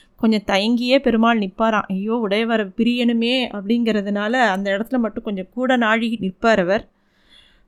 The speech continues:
பதினோராவது திருநாள் வந்து ஆடும் பல்லக்குல பெருமாள் வருவார். இது மாதிரி உற்சவங்கள் நடக்கும். சித்திரை வருஷ பிறப்பு பிரம்மோற்சவம் நடக்கும்.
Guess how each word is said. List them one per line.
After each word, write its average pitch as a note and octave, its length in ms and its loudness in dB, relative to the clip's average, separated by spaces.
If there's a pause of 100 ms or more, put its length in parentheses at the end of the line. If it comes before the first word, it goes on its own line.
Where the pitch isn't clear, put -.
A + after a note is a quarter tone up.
(120)
பதினோராவது D4+ 680 4
திருநாள் B3+ 440 2
வந்து A3+ 240 2
ஆடும் D#4 460 6
பல்லக்குல A#3+ 500 0
பெருமாள் G#3+ 400 -2
வருவார். F3 400 -4 (500)
இது A#3 160 2
மாதிரி C#4+ 600 0 (120)
உற்சவங்கள் A#3 400 -2
நடக்கும். F#3 520 -6
சித்திரை F4 400 2
வருஷ C4+ 400 2
பிறப்பு A#3 680 -2 (180)
பிரம்மோற்சவம் A3+ 760 2
நடக்கும். G#3 540 -4